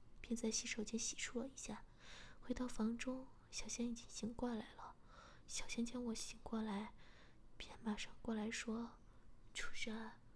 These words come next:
早安。”看来他已经开始习惯了，于是我便让他出醒一下。我走到饭厅，小贤已经准备好早餐了，我便和他们一起坐下吃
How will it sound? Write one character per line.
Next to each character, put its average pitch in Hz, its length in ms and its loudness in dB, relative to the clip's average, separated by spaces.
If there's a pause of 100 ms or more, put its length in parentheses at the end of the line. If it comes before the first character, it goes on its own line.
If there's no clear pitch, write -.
(320)
早 214 220 6
安。” 247 300 4 (880)
看 - 240 4
来 202 420 4 (120)
他 - 180 6
已 214 80 6
经 226 160 -2
开 - 160 0
始 - 120 2
习 - 240 -2
惯 247 200 0 (100)
了， - 160 -8 (680)
于 214 100 6
是 220 420 6 (180)
我 220 60 4
便 226 200 2
让 220 120 4
他 220 140 0
出 - 260 2
醒 - 180 -2 (100)
一 - 40 8
下。 - 240 10 (680)
我 277 80 2
走 240 180 0
到 233 160 0
饭 240 260 -2
厅， - 140 -8 (580)
小 - 260 -2
贤 254 220 2
已 254 60 0
经 254 160 -2
准 233 200 0
备 233 80 2
好 247 200 0
早 - 140 -2 (100)
餐 - 160 -2
了， - 220 -8 (580)
我 247 60 4
便 240 180 2
和 233 120 -6
他 - 160 -6
们 247 160 0
一 262 60 -4
起 - 180 -6
坐 254 120 0
下 240 160 -2
吃 - 200 -2